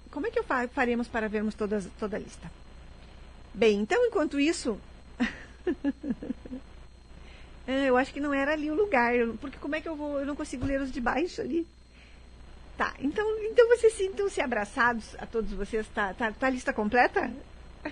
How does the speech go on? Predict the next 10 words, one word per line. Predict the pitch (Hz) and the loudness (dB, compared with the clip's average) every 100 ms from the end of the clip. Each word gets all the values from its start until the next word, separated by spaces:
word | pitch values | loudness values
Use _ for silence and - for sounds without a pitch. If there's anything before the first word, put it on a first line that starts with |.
| - - - - - - - | -12 -18 -18 -16 -14 -16 -14
<laughs> | 339 - - - 330 - - - - - - - - - - - - - 466 - - - - - - - - - - - 269 480 427 415 330 269 - | -12 -8 -10 -8 -12 -10 -10 -10 -8 -8 -8 -10 -10 -10 -12 -12 -14 -14 -14 -14 -18 -14 -14 -14 -14 -16 -16 -16 2 4 6 4 0 -4 -6 -12 0
Abraços | 240 233 233 247 247 | 2 6 4 2 -2
para | 233 208 214 - - - - - - | -2 0 0 0 0 -2 -6 -8 0
Valdecir | 240 247 262 - 254 | 2 4 2 4 4
Luiz | 247 233 | 4 4
da | 214 208 | 4 4
Silva, | - 240 247 233 233 226 220 | 0 0 2 2 4 6 6
ah, | - 240 240 240 - | 4 4 6 4 2
Ivone | 254 233 254 247 | 2 4 6 4
Ventes, | 214 254 262 247 233 214 | 4 4 4 4 4 4